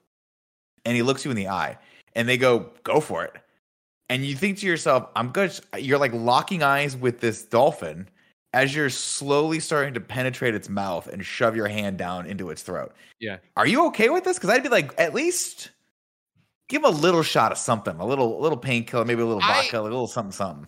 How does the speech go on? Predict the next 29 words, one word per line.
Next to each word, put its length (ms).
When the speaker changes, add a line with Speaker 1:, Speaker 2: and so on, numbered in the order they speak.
Speaker 2:
Yeah, 260
that's 240
my 200
thing, 280
is 140
I, 220
that's 320
where 460
I 340
know 420
little 420
to 120
nothing 520
about 380
the 160
insides 640
in 240
the, 260
the 180
P 280
S 160
I 260
of 140
a 40
dolphin, 720
uh, 340
mouth 340
or 80
whatever, 460